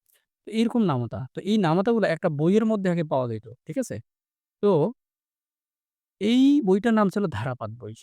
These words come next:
কি বই? ধারাপাত। বইটার নামই ছিল ধারাপাত। তো এই কবি ওই ধারাপাত শব্দটা এখানে আনছেন। এই যে, ধারাপাত হলো অঙ্ক শেখার প্রাথমিক বই, ঠিক আছে? এটা আমরা পড়েছি, আমরা, আমরা।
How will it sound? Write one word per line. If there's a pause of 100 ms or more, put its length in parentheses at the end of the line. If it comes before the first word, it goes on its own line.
(140)
কি
বই? (580)
ধারাপাত।
বইটার
নামই
ছিল
ধারাপাত। (480)
তো
এই
কবি
ওই
ধারাপাত
শব্দটা
এখানে
আনছেন।
এই
যে, (520)
ধারাপাত
হলো
অঙ্ক
শেখার
প্রাথমিক
বই, (340)
ঠিক
আছে?
এটা
আমরা
পড়েছি,
আমরা,
আমরা।